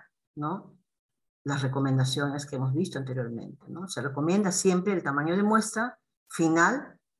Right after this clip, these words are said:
agregar una tasa de no respuesta que varía entre tres y siete por ciento dependiendo del tipo de estudio, ¿no? O sea, si es que mi muestra es trescientos treinta y ocho, dependiendo del tipo de estudio que estoy haciendo, pues voy a, probablemente, mm,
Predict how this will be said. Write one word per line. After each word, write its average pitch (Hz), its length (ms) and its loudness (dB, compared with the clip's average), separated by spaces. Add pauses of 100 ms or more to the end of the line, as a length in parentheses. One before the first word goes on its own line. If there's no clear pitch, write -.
(140)
agregar 147 420 0
una 165 220 0
tasa 160 360 0
de 139 80 -2
no 160 160 0
respuesta 160 500 -4
que 135 80 -4
varía 135 300 2
entre 139 240 -4
tres 247 500 -2
y 127 60 -18
siete 151 300 -6
por 123 140 -6
ciento 160 280 -4
dependiendo 156 400 -2
del 143 160 -2
tipo 151 220 -6
de 110 40 -8
estudio, 135 420 -10 (640)
¿no? 147 240 -8 (760)
O 135 40 -12
sea, 135 140 -2
si 160 220 2
es 156 100 -2
que 175 140 2
mi 160 160 2
muestra 175 380 2
es 180 80 -4
trescientos 170 400 -4
treinta 185 220 -2
y 208 80 4
ocho, 208 500 -2 (440)
dependiendo 151 480 2
del 185 100 0
tipo 190 200 -2
de 185 60 0
estudio 190 320 0
que - 60 -8
estoy 143 200 -4
haciendo, 208 720 -2
pues - 400 -2 (480)
voy 165 380 6
a, 170 400 2 (100)
probablemente, 180 1000 2
mm, 135 420 -2